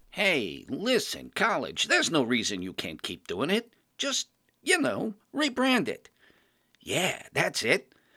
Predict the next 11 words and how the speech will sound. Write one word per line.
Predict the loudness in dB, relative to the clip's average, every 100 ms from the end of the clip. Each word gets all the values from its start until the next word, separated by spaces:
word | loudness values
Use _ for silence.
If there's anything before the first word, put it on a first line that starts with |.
| _ -4
I | -2
can | -2 -2
see | 0 2 2 2
it | 2
now. | 6 4 4 -4 _ -20 _ _ 2
The | 2
Halfhill | 2 2 2 4 6
report | 4 4 2 2 0
is | -2 2
now | 4 6 4 0 -8 _ _ _
the | 0 0 0